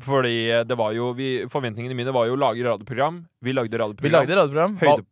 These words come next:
Speaker 2: var fornøyd med det?
Speaker 1: Veldig fornøyd. Det var jo høydepunktet mitt, at vi
Speaker 2: Høydepunkt.
Speaker 1: lagde det radioprogrammet.
Speaker 2: Ja.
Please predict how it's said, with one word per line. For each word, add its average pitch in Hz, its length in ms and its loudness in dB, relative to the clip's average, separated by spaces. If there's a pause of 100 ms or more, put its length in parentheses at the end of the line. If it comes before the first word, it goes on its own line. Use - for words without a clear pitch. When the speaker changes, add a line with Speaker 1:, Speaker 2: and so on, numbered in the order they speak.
(140)
Speaker 2:
var 131 140 4
fornøyd 131 260 0
med 175 120 4
det? 185 200 4 (100)
Speaker 1:
Veldig 127 220 0
fornøyd. 131 260 -4 (160)
Det 139 140 2
var 127 140 2
jo 135 80 0
høydepunktet 107 340 -6
mitt, 151 160 -6
at - 60 -12
vi 147 80 0
Speaker 2:
Høydepunkt. 135 240 0
Speaker 1:
lagde 113 280 -2
det 110 120 -4
radioprogrammet. 113 600 -4
Speaker 2:
Ja. 113 140 0